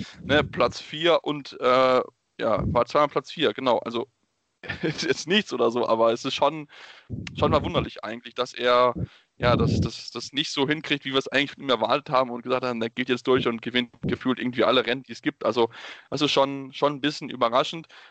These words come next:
Ähm, man muss aber auch sagen, Lena, ähm, die norwegische Mannschaft, das ist, das ist einfach wirklich richtig, richtig stark, was sie dort haben. Ja, allein im Gesamtweltcup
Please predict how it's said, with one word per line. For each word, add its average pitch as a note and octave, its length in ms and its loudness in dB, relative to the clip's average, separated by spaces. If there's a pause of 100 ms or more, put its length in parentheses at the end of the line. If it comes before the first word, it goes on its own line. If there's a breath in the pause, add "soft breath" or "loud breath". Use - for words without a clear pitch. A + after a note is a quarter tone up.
(160 loud breath)
Ähm, C3+ 360 0
man B2+ 120 -2
muss E3 160 0
aber C#3 100 6
auch C3 200 4
sagen, C#3+ 600 -2
Lena, B2+ 640 2
ähm, A#2+ 240 -4 (220)
die A#2+ 80 -6
norwegische C#3+ 420 2
Mannschaft, D3+ 600 0 (480)
das A#2+ 180 -6
ist, - 260 -8
das B2 120 -2
ist B2+ 160 0
einfach B2+ 320 2
wirklich C3 440 -10
richtig, C#3+ 360 -4
richtig C#3 220 -10
stark, C3+ 220 2
was A#2 140 -4
sie A#2 80 -12
dort A2+ 220 0
haben. A2+ 260 0
Ja, - 140 -4
allein B2+ 380 2
im D#3+ 100 -10
Gesamtweltcup C3 840 -2